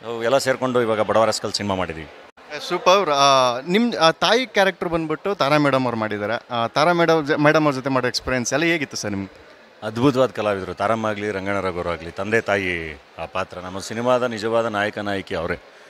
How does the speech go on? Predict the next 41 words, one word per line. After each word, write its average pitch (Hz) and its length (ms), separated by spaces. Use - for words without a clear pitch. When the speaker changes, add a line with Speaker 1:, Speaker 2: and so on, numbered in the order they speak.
Speaker 1:
ಏಕೆಂದರೆ 113 280
ಮಿಡಲ್ 110 260
ಕ್ಲಾಸ್, 123 380
ಆ, 113 180
ಲೈಫಲ್ಲಿ 120 800
ಹೀರೋ 127 520
ಹೀರೋಯಿನ್ 117 340
ಯಾರು 110 200
ಅಂದರೆ 110 200
ಮಕ್ಕಳಿಗೆ 107 420
ತಂದೆ 107 260
ತಾಯಿ 104 180
ಅಂತಲೇ 101 260
ಹೇಳಬೇಕು. 92 380
ಯಾಕೆಂದರೆ 95 280
ತುಂಬ 104 220
ಸ್ಯಾಕ್ರಿಫೈಸ್ 98 540
ಮಾಡಿ 90 200
ಮಕ್ಕಳ 87 260
ಎಜುಕೇಷನ್ನು, 95 640
ಮಕ್ಕಳಿಗೆ 143 320
ಎಜುಕೇಷನ್ 135 440
ಕೊಡೋದೇ 127 260
ತುಂಬ 143 300
ದೊಡ್ಡ 104 380
ವಿಷಯ. 117 280
ಅವ್ರನ್ನ 110 280
ಬೆಳ್ಸೋಕ್ಕೆ 110 600
ತುಂಬ 117 240
ಕಷ್ಟಪಟ್ಟು, 104 640
ಆ, 98 40
ಬೇರೆ 156 220
ಥರ 143 140
ಒಂದು 110 500
ಸ್ಯಾಕ್ರಿಫೈಸಸ್‌ಗಳನ್ನ 107 680
ಮಾಡಿರ್ತಾರೆ. 87 520
ಅದನ್ನು 113 260
ಈ 107 80
ಸಿನಿಮಾದಲ್ಲಿ 107 520
ನೀವು 92 160
ನೋಡ್ಬೋದು. 90 720